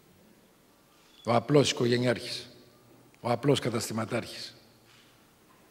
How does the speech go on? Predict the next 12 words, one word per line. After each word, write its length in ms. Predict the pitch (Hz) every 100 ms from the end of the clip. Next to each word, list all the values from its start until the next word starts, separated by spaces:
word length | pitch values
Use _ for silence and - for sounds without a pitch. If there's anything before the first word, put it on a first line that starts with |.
| _ _ -
Αυτό 220 | - -
είναι 100 | 131
για 140 | 127 123
μένα 200 | 131 120
πιο 180 | -
μεγάλη 300 | 117 117 123
τιμή, 260 | 107 110 117
το 120 | 113
πιο 160 | 95 123
ανεκτήμητο 580 | 117 104 - 117 104 107
απ' 140 | 95
όλα. 240 | 107 85